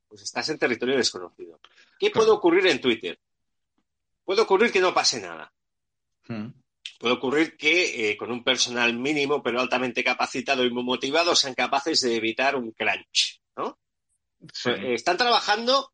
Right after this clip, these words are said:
Speaker 1: el término crunch se utiliza en los videojuegos cuando tienen un lanzamiento programado y
Speaker 2: Mm.
Speaker 1: el videojuego tiene problemas y tal, hacen lo que se llama un crunch, ¿no? Que es trabajar veinticuatro horas al día puliendo
Speaker 2: Sí, sí,
Speaker 1: defectos.
Speaker 2: sí, sí. Hasta reventar a ni-,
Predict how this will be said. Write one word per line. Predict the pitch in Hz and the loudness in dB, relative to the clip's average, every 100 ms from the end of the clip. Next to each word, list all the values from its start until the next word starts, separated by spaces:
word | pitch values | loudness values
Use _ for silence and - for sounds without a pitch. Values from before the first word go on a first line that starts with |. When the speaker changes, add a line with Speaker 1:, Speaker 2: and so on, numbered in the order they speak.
| - | -6
Speaker 1:
el | 131 120 | -6 0
término | 175 233 202 | 0 2 2
crunch | 185 196 247 | 2 0 2
se | - 175 | 0 0
utiliza | 135 151 214 | -4 -4 -4
en | 202 | -2
los | 147 | -2
videojuegos | 139 120 117 143 202 - | -2 -4 -2 -2 -2 -2
cuando | 127 120 | -4 -4
tienen | 139 160 175 - _ | -4 -2 -4 -8 _
un | - 123 143 | -16 -8 -2
lanzamiento | 147 127 131 143 139 139 | -2 0 -2 0 2 0
programado | 131 123 117 127 135 123 - _ _ _ _ _ _ - | 2 2 2 0 0 0 -4 _ _ _ _ _ _ -10
y | 160 127 120 | -4 2 2
Speaker 2:
Mm. | |
Speaker 1:
el | 117 | 2
videojuego | 120 120 113 165 165 | 2 0 0 2 2
tiene | 147 160 135 | 2 0 2
problemas | 127 117 135 156 135 - | 2 4 4 2 0 0
y | 120 | 0
tal, | 135 147 | 0 2
hacen | 139 120 131 | 0 -2 -6
lo | 113 | -4
que | 101 | -6
se | 110 | -4
llama | 131 | -4
un | 123 | -4
crunch, | 127 120 101 107 | -2 -2 -2 -6
¿no? | 143 | -4
Que | 113 | -6
es | - | -4
trabajar | 117 117 - 139 147 | -2 -2 2 0 0
veinticuatro | 110 104 - 131 135 139 | -4 -4 -2 0 2 2
horas | 135 135 | 4 2
al | 120 | 0
día | 131 151 170 _ _ _ | 2 0 0 _ _ _
puliendo | - 127 120 123 | -6 0 2 2
Speaker 2:
Sí, | 104 - | 0 -2
sí, | 120 | -6
Speaker 1:
defectos. | 120 110 | -6 -8
Speaker 2:
sí, | 107 107 | -8 -10
sí. | - | -10
Hasta | - - | -10 -4
reventar | 107 107 110 110 123 147 135 | -2 -2 -2 -2 0 2 2
a | 113 | 0
ni-, | 110 | -2